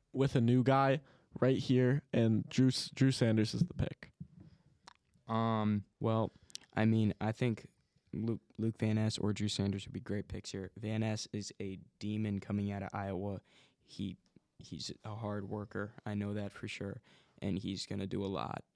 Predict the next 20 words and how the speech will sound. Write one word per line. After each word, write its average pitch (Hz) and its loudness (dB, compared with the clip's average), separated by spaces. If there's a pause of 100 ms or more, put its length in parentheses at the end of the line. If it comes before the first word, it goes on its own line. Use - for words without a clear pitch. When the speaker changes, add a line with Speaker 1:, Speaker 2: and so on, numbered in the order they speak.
Speaker 3:
if 98 -6
he 95 -8
is 98 -8
given - -8
the 98 -6
opportunity 101 -8
to 87 -6
go 92 -4
this - -6
high - -6
to - -10
the - -8
Packers. - -10 (460)
I 107 -4
hate 113 -2
Kincaid 110 -4
here. 123 -6 (500)
Um, - -8
I've 101 -6
s-, - -8